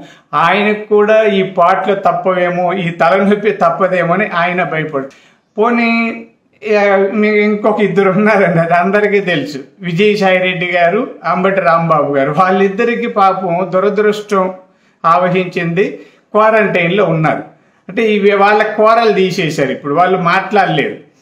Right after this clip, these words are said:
ఈ నేపథ్యంలో సరదాగా ఉందని ఈయనేమో రెచ్చిపోయాడు. ఆయన ఏం లేదు, అడిగిందేమి, "అయ్యా నూట యాభై ఒక్క సీట్లున్నాయి, మాకు ఎదురు లేదని మీరు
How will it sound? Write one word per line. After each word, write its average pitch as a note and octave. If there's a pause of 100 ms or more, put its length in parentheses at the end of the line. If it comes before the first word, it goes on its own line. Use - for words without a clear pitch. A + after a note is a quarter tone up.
(500)
ఈ G#3+
నేపథ్యంలో G3
సరదాగా G3+
ఉందని C#3+ (680)
ఈయనేమో A3
రెచ్చిపోయాడు. G3
ఆయన D#3+
ఏం A#3
లేదు, A3+
అడిగిందేమి, G#3+ (220)
"అయ్యా F3+ (1600)
నూట G3+
యాభై G3
ఒక్క F#3
సీట్లున్నాయి, G3
మాకు F3
ఎదురు F3+
లేదని F#3+
మీరు F3